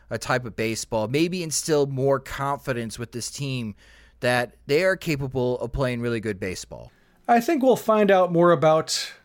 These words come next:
Speaker 2: uh, this team when Boston shows up, and when you have teams that are really, uh, armed to compete and in that,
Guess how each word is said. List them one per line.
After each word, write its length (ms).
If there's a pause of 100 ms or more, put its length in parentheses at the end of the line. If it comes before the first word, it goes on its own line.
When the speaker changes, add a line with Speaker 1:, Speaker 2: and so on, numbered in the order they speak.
(100)
Speaker 2:
uh, 300
this 200
team 300
when 160
Boston 420
shows 280
up, 180 (260)
and 120
when 80
you 80
have 200
teams 320
that 120
are 320
really, 480 (480)
uh, 340 (300)
armed 400
to 140
compete 680
and 460
in 240
that, 220